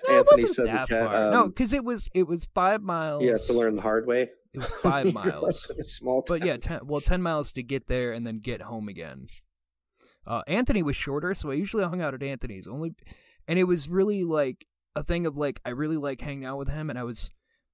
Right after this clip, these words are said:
Speaker 1: he was right there. It was, like, a two, maybe two mile just walk, and it was super easy by bike 'cause it was mostly downhill, and I was like, "Man, this is fucking great getting down to his house." Um,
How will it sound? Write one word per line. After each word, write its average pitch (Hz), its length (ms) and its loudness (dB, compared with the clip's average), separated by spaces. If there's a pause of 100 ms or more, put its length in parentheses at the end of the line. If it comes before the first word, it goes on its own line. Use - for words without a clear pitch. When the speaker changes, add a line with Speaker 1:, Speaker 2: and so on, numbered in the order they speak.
(120)
Speaker 1:
he - 140 -10
was 143 180 -6
right 156 360 -4
there. 95 340 -8
It - 60 -14
was, 120 180 -10
like, 120 320 -10
a - 60 -10 (120)
two, 175 320 -4
maybe 151 280 -4
two - 260 -4
mile 131 380 -4
just 110 260 -12
walk, 120 400 -6 (420)
and 113 140 -12
it 107 40 -10
was 101 120 -12
super 117 260 -6
easy 110 260 -8
by 98 160 -8
bike 110 240 -10
'cause 107 120 -16
it 113 40 -12
was 107 100 -10
mostly 120 360 -6
downhill, 107 460 -8
and 117 100 -8
I 98 40 -10
was 98 120 -10
like, - 140 -18
"Man, - 160 -20
this 117 160 -12
is 196 80 -16
fucking - 300 -14
great 113 400 -10 (100)
getting 113 200 -10
down 107 200 -8
to 98 60 -14
his 107 160 -12
house." 90 340 -12 (760)
Um, 113 420 -8